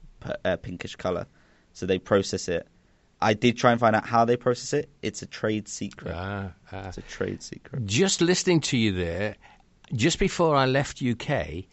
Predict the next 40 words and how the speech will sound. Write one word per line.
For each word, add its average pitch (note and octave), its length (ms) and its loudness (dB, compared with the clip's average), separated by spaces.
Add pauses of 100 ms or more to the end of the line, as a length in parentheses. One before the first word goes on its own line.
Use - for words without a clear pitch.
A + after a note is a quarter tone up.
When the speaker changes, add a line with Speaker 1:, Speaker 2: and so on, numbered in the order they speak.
Speaker 1:
Yeah. - 80 -16 (140)
Speaker 2:
they B2 120 0
started D3+ 800 2
a A#2 80 4
Magnum A#2 720 4 (160)
advert. F2+ 560 -2 (220)
Is A2+ 220 -4
that D3 180 2
the D#3+ 80 2
chocolate? D3+ 300 -2 (160)
Speaker 1:
That - 40 0
is G2+ 180 0
the G2+ 140 -2
exact G2 460 -2
chocolate. - 320 -6
Speaker 2:
'Cause A#2 160 0
it's A#2 140 -4
pink. A2 500 -6
Speaker 1:
Yeah, F#2+ 280 2 (160)
Speaker 2:
I E2+ 60 -8
just - 100 -10
Speaker 1:
that C3 80 0
is - 40 2
the - 60 -2
Speaker 2:
remembered. A#2+ 260 0
Speaker 1:
one. - 380 -6
They A#2 140 6
do C3 200 4
sell C3 180 6
it - 60 2
in G#2 100 0
China. G#2+ 480 4
Um, G2+ 520 0 (500)
I G2 100 0
had G#2 180 4
one G2+ 140 4
the G2 100 4
other F#2+ 140 2
day. G2 340 4 (960)
Uh, G#2+ 100 0